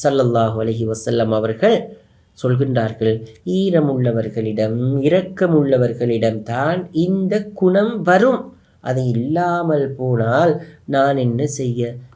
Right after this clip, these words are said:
என்று கேட்கின்றார்கள். எனவே, குழந்தைகள் அல்லாஹு தாலாவின் அருள், எங்களுடைய வாழ்க்கையை வளப்படுத்தக்கூடிய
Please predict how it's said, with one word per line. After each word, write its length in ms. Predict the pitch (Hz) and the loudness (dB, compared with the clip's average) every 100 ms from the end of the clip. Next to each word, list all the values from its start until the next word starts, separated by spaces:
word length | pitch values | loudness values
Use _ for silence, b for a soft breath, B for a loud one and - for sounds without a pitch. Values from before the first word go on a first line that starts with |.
| - | -14
என்று 220 | 92 135 | -12 -10
கேட்கின்றார்கள். 640 | - 113 - - - - | -8 -10 -10 -14 -16 -14
எனவே, 480 | 131 151 160 214 - B - | -2 0 2 0 -2 B -2
குழந்தைகள் 880 | 151 139 127 117 110 147 160 - B - | 2 2 2 -2 0 2 2 2 B -2
அல்லாஹு 400 | 127 117 117 113 113 | 0 0 -2 -4 -2
தாலாவின் 480 | 113 110 107 101 - | -2 -2 -4 -8 -2
அருள், 580 | 135 185 220 220 - - | 2 4 4 2 -6 -4
எங்களுடைய 480 | 127 117 110 110 104 | 0 2 2 0 2
வாழ்க்கையை 640 | 120 147 143 139 120 117 | 2 2 -2 -4 -2 0
வளப்படுத்தக்கூடிய 1200 | 123 143 147 147 135 135 131 131 127 123 143 196 | 2 0 0 -4 -4 -4 -6 -4 -4 0 2 2